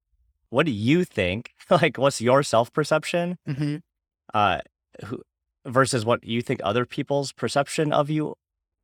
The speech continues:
Speaker 1: is,
Speaker 2: Mm-hmm.
Speaker 1: and re-, either reconciling that or,
Speaker 2: Yeah.
Speaker 1: or consciously breaking it
Speaker 2: Yeah.
Speaker 1: or transi-, you know, it's, it's not as easy as it seems on the television shows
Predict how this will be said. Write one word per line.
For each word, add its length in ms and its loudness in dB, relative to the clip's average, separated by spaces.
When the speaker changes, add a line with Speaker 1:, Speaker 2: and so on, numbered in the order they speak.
Speaker 1:
is, 340 2
Speaker 2:
Mm-hmm. 80 2
Speaker 1:
and 160 0
re-, 120 2
either 280 4
reconciling 800 4
that 220 4
or, 200 2
Speaker 2:
Yeah. 260 2
Speaker 1:
or 40 -8
consciously 520 0
breaking 600 -2
it 460 0
Speaker 2:
Yeah. 280 2
Speaker 1:
or 100 -8
transi-, 380 -2
you 120 -2
know, 60 0
it's, 220 -8
it's 220 -4
not 300 4
as 280 2
easy 580 -4
as 240 2
it 140 -6
seems 520 -4
on 480 -4
the 100 -2
television 500 0
shows 420 -4